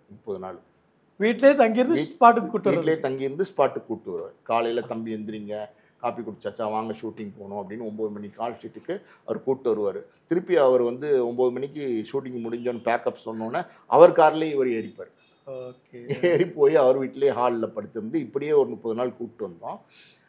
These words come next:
Speaker 1: கடைசியா என்ன ஆகி போச்சுன்னா, ஒரு மூணு நாள் சாங் முடிக்கணும்,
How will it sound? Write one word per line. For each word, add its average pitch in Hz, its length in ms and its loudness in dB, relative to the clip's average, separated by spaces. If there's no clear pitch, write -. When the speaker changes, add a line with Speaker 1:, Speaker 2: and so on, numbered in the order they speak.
Speaker 1:
கடைசியா 175 520 6
என்ன 147 220 4
ஆகி 135 120 2
போச்சுன்னா, 143 440 -4
ஒரு 123 220 0
மூணு 185 360 2
நாள் 160 540 4
சாங் 123 500 -2
முடிக்கணும், 98 360 -14